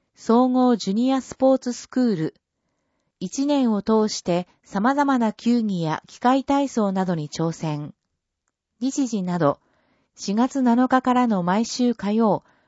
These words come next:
午後四時十五分から五時四十五分、ケーティーエム川本工業総合体育館。対象は小学生。登録料千円。月会費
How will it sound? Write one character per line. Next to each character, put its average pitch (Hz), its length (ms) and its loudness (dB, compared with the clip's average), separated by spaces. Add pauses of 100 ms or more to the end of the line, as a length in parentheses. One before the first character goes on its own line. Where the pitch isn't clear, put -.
(100)
午 247 160 2
後 262 140 2
四 240 180 4
時 226 160 -2
十 226 240 2
五 220 120 2
分 180 240 -4
か 165 140 -6
ら 147 320 -4
五 247 140 0
時 226 160 -2
四 233 260 2
十 180 240 -4
五 180 140 -2
分、 151 340 -6 (560)
ケ 247 200 2
ー 262 40 0
テ 269 120 -4
ィ 262 140 2
ー 269 40 2
エ 269 80 2
ム 226 120 -2
川 202 280 -2
本 240 240 0
工 233 260 2
業 180 240 0
総 226 300 0
合 233 260 0
体 226 320 -4
育 220 220 -8
館。 143 340 -6 (540)
対 214 180 0
象 226 320 -2
は 208 220 -2
小 233 320 -2
学 240 200 -4
生。 147 440 -10 (760)
登 254 220 4
録 269 220 0
料 185 380 0
千 185 380 -6
円。 170 300 -6 (460)
月 - 280 -12
会 262 240 0
費 - 320 -8